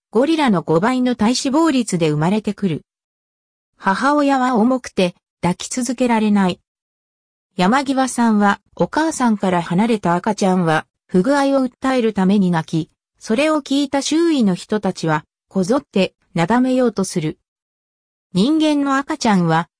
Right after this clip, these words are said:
共同で育てるように作られているという。保岡尾さんの記事が載った日の社会面には、一歳の子に、熱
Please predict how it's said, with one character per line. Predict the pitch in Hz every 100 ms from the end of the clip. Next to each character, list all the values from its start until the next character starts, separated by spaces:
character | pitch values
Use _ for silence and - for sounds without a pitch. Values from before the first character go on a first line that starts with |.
| _
共 | - 269
同 | 294 285 269
で |
育 | 254 240 285 302
て | 311
る | 285
よ | 247 233
う |
に | 190 165
作 | - 233
ら | 285
れ | 269 247
て | 214
い | 180
る | 180
と | 165
い | 151 147
う。 | 143 - _ _ _ _ _ _ _ _ _ _ _ _ _
保 | - 190
岡 | - 294
尾 | 285
さ | 294
ん | 285 277
の | 311
記 | 311
事 | 294 247
が | 175
載 | 160
っ |
た | - 233
日 | 202
の | 214 202
社 | - 196
会 | 233 233
面 | 208 180
に | 165 147
は、 | 143 - _ -
一 | 240
歳 | - 254 220
の | 185 170
子 | 185
に、 | 170 185 _ -
熱 | 175 170